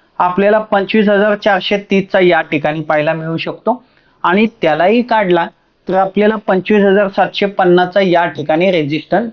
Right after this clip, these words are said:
या आठवड्यात पाहायला मिळू शकतो. ओके, आता खालच्या साईडला हा महत्त्वाचा सपोर्ट आहे, कारण या ठिकाणी पहा की या ठिकाणी एकदा सपोर्ट केला, या ठिकाणी एकदा सपोर्ट केला. जेवढा जास्त वेळा तो सपोर्ट करत राहणार तेवढा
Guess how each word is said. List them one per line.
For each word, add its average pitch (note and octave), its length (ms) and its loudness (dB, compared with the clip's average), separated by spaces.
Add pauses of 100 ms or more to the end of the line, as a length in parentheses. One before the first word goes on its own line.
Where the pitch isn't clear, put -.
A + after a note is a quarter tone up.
(120)
या D3+ 100 2
आठवड्यात D3 400 0 (100)
पाहायला C#3+ 260 -2
मिळू G3+ 260 4
शकतो. - 1000 -8
ओके, A3+ 280 -2 (440)
आता A3 140 -2 (140)
खालच्या E3 380 0
साईडला A#3+ 440 2 (200)
हा G#3+ 240 0
महत्त्वाचा G3+ 520 0
सपोर्ट D3 380 -2
आहे, A2 100 -4 (340)
कारण G#3 320 4
या G#3 160 2
ठिकाणी G3+ 500 2
पहा E3 280 0 (520)
की G3+ 100 2 (140)
या F3+ 180 2
ठिकाणी G#3+ 420 -2
एकदा G#3 220 0
सपोर्ट G#3 400 -4
केला, G#3+ 160 2
या G3 240 2
ठिकाणी F#3 380 0
एकदा D#3+ 260 2
सपोर्ट D3+ 400 -4
केला. A#2+ 140 -8 (840)
जेवढा G#3 420 2
जास्त G#3+ 460 -2
वेळा A#3 400 0 (360)
तो A3+ 100 2
सपोर्ट G#3+ 480 -2
करत A3 300 -2
राहणार G3+ 300 0 (120)
तेवढा C#4 240 2